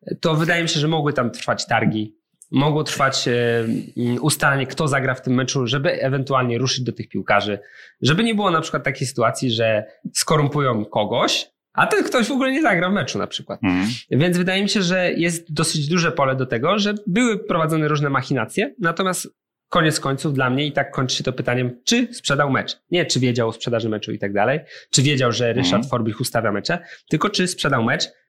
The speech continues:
Speaker 1: Odpowiedź brzmi nie i moim
Speaker 2: Mhm.
Speaker 1: zdaniem nie ma wobec tego przeciwwskazań.
Speaker 2: Mnie wciąż przekonujesz z tą lodówką, że dzwonią do Erdmana. „Cześć, ty się dobrze znasz na lodówkach. Czy ten model jest naprawdę dobry? Czy uważasz,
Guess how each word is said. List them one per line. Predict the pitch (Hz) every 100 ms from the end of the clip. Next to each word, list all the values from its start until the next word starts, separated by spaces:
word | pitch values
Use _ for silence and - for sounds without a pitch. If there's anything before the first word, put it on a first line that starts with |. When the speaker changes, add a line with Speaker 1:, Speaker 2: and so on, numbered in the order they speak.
| _ -
Speaker 1:
Odpowiedź | 120 131 104
brzmi | 104 92
nie | 95 160 -
i | 127
moim | 127
Speaker 2:
Mhm. | 107
Speaker 1:
zdaniem | 113 123
nie | 117
ma | 117
wobec | 107 104 -
tego | 110
przeciwwskazań. | 104 104 - - 95 180
Speaker 2:
Mnie | 208
wciąż | - 160
przekonujesz | - - 127 120 104
z |
tą | 123 104
lodówką, | 107 101 - 82
że | 95
dzwonią | 101 127 117
do | 127
Erdmana. | 127 131 131 139 - - - _ -
„Cześć, | 226 202 -
ty |
się | 208 226
dobrze | 220 185
znasz | 156 170 175
na |
lodówkach. | 170 143 135 - - -
Czy | -
ten | - 226 202
model | 170 160 147 156 156 -
jest | 135 -
naprawdę | 123 151 143
dobry? | 127 117 104 90 170 - - 196
Czy | -
uważasz, | 127 170 165